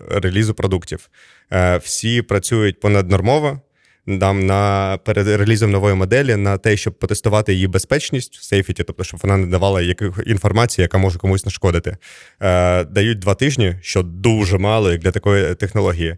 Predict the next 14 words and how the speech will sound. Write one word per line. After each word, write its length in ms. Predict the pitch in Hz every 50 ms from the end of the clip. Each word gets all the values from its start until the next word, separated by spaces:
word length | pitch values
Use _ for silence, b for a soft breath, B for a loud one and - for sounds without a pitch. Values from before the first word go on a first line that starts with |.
| B B B
А 100 | B 95
у 80 | 90 87
Сема 280 | - 117 127 139 127 117
філософія: 840 | - 92 95 101 - 117 117 107 - - 101 95 92 90 87 90 87 92
«Нам 200 | 95 101 101 98
треба 220 | - 95 90 92
рухатися 420 | 101 98 - 98 - - - -
якомога 340 | 92 - 104 95 95 87 90
швидше, 340 | 90 - 113 - - - 104
нам 160 | 92 90 90
треба 240 | - - 98 90 90
якомога 420 | 90 87 - 98 98 107 104 107
більше 600 | 95 87 98 92 - - 107 95 92 92 90 90 -
грошей». 520 | - 90 90 98 92 - - - - -